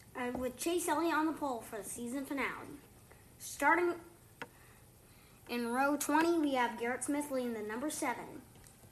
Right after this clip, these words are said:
In row number eight, eighteen, featuring Josh Bilicki and Joey Gase. R-, that's row nineteen, actually.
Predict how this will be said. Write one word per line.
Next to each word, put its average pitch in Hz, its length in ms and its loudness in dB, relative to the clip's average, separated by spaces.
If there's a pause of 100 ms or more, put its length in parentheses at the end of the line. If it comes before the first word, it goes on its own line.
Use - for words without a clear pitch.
(720)
In 214 340 -8
row 233 220 2 (180)
number 254 280 2
eight, 254 180 -2 (880)
eighteen, 294 500 0
featuring 262 720 0 (460)
Josh 277 400 6
Bilicki 302 680 2
and 254 140 -2
Joey 277 220 0
Gase. - 480 -4 (680)
R-, 226 120 -6 (520)
that's 247 280 -2
row 240 180 -2
nineteen, 208 420 -6
actually. - 340 -12